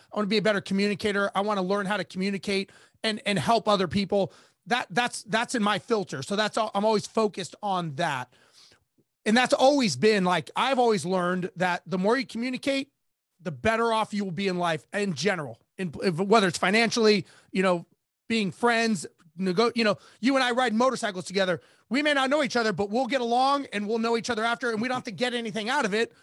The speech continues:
We just may say, "Let's go ride." What, what advice have you stuck with over the years that you have not wavered from?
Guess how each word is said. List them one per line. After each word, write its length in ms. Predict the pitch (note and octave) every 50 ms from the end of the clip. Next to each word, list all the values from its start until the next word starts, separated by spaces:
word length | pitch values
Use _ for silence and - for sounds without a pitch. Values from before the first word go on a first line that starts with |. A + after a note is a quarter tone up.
| _ _ -
We 140 | A#3 D4+
just 160 | C4+ C#4 - B3
may 100 | B3+ A#3
say, 140 | - C4+ B3+
"Let's 140 | B3+ A#3+ -
go 120 | C#4+ C4+
ride." 380 | B3 B3+ C#4+ D4 G3+ B2+ B2+ - _ _ _ _ _ _ _ _ _ _ _ _ _
What, 240 | F#3+ - - - -
what 200 | G3+ A#3+ E4 F4
advice 420 | F#4+ D4+ F3+ F#3+ B3 B3+ B3 A#3+
have 140 | - G#3 D#3
you 160 | D3 G3+ A#3+
stuck 400 | - - - - A3+ G#3 - -
with 220 | G#3 F#3 E3+ D#3 - -
over 220 | G3+ F#3+ E3+ F3+
the 100 | E3+ D#3+
years 380 | E3 E3 E3+ F3 E3+ D#3 D3 -
that 220 | - F#3 F3+ -
you 220 | E3+ E3+ A#3 B3 F#3
have 260 | G3+ F#3 C#3+ C#3 D3
not 320 | F3 F3+ G3 F#3+ F#3 F3 - -
wavered 380 | D#3+ E3+ E3+ D#3+ C#3 D3+ C3+
from? 260 | - - A#2+ A2+ A#2+